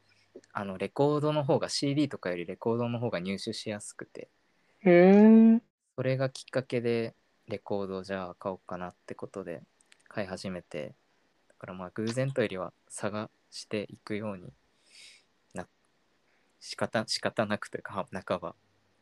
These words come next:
Speaker 1: ていう感じでした。
Speaker 2: うん。なるほどね。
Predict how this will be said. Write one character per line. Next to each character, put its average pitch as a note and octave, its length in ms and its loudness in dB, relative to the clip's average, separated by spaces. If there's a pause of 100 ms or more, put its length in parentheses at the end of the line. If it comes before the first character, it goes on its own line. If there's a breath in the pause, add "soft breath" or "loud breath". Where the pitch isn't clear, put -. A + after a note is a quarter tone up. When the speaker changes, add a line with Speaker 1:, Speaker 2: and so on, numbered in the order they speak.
(320)
Speaker 1:
て - 120 -2
い E3 60 2
う D3 40 -8
感 F2+ 160 -14
じ - 160 -12
で E2+ 100 -14
し - 100 -20
た。 - 60 -20 (1300)
Speaker 2:
う - 40 -20 (300)
ん。 E3 40 2
な D3 40 0
る D#3 120 -2
ほ F3 160 -2
ど E3+ 120 0
ね。 F3 260 4